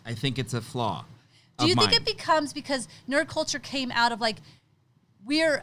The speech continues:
Speaker 2: outcasts,
Speaker 1: Yes.
Speaker 2: so now we have our thing, so you
Speaker 1: Yes.
Speaker 2: can't have our
Speaker 1: And,
Speaker 2: thing.
Speaker 1: and our opinions count more so than mainstream. Like, yeah, okay. I, I see, I see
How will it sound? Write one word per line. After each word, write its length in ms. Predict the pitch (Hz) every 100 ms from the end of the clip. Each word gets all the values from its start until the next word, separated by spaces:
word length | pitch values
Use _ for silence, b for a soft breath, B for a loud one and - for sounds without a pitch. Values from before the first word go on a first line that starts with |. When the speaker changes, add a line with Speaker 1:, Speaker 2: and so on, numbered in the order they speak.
| -
Speaker 2:
outcasts, 1040 | 262 269 - - 240 220 214 - - - -
Speaker 1:
Yes. 240 | 143 -
Speaker 2:
so 60 | 285
now 200 | 269 302
we 120 | 320
have 200 | 285 262 -
our 280 | 262 277 277
thing, 400 | - 247 226 208
so 140 | 143
you 160 | 113 339
Speaker 1:
Yes. 140 | -
Speaker 2:
can't 220 | 330 277
have 320 | - 202 233 220
our 180 | 208
Speaker 1:
And, 160 | 202 147
Speaker 2:
thing. 200 | 220 180
Speaker 1:
and 180 | 151 143
our 140 | 139
opinions 640 | 135 156 165 160 147 135 -
count 300 | - 117 110
more 540 | 110 107 104 101 98 -
so 400 | - 110 92 87
than 420 | 85 92 87 87
mainstream. 560 | 101 90 80 - 80 76 67
Like, 280 | 123 117 -
yeah, 400 | - 123 107 107 139
okay. 320 | 127 87 78 - b b b _
I, 300 | 117 120 127
I 40 |
see, 360 | 127 - 156 147
I 140 | 135
see 420 | 123 - 131 120